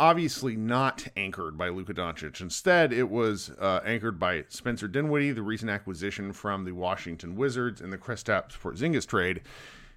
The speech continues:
And it's really interesting listening to Dinwiddie. He's gonna be a player who I think Mavs fans will come to love with a fierce intensity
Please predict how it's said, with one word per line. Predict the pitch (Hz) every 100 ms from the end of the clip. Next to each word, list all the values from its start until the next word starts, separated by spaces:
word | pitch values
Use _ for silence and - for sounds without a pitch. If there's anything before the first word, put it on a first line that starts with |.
| - 196
And | 208 208 202 185
it's | 185 170
really | 320 453
interesting | 175 135 131 123 95 78
listening | 113 92 101 95
to | 87
Dinwiddie. | 90 87 78 85
He's | 185 -
gonna | 349
be | 262
a | 190
player | - 156 131 117 110
who | 139 104
I | 117
think | 131 - 131 113 -
Mavs | 131 123 135 147 131 -
fans | 131 117 107
will | 101 101
come | 160 147 143
to | 123
love | 117 113 104 101 87 - - - _
with | 104 123 113 -
a | 104 95
fierce | - - - - 180 156 98 - -
intensity | 98 95 - 98 82 87 64 -